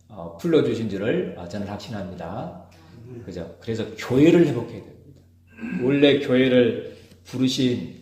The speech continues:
여러분들을 부르신 그 하나님의 피 묻은 소원, 아, 피 묻은 목적, 그죠? 하나님의 눈물을 회복하는 축복이 있기를, 아, 주님의 이름 축복드립니다.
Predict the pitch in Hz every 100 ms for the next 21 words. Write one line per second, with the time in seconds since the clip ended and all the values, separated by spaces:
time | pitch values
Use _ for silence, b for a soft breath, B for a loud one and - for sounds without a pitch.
0 | 117 156 202 226 208 196 180 180 147 151
1 | 175 220 254 - - _ _ _ _ -
2 | 101 - 285 247 226 180 - 196 185 185
3 | 147 98 104 110 87 - b b b b
4 | b b - 87 - - 185 185 139 143
5 | 143 - 113 - - - _ _ - -
6 | - - 180 175 160 143 127 165 190 190
7 | 143 156 - - - 127 123 123 104 -
8 | - 117 104 104 147 180 - - 147 127
9 | 104 90 - 98 - 90 85 - - -